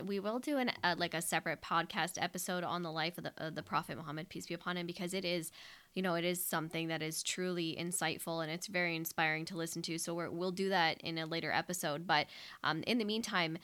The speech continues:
there are two or three different kind of lectures that we really highly suggest, um, checking out on YouTube. Now, again, you guys, we're,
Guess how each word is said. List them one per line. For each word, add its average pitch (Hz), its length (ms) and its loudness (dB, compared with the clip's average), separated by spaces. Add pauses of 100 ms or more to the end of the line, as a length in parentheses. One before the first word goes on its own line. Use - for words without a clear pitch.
(240)
there 196 220 4
are 180 480 8
two 247 340 2
or 196 220 2
three 202 280 -2
different 190 300 -2
kind 180 180 0
of 170 120 0
lectures 175 380 2
that 160 120 0
we 165 160 0
really 165 240 0
highly 170 300 -2
suggest, 165 680 0
um, 156 240 0
checking 165 380 -4
out 170 140 0
on 160 180 -2
YouTube. 190 400 -2 (320)
Now, 196 180 8
again, 190 340 4
you 226 120 0
guys, 240 420 4
we're, 220 460 2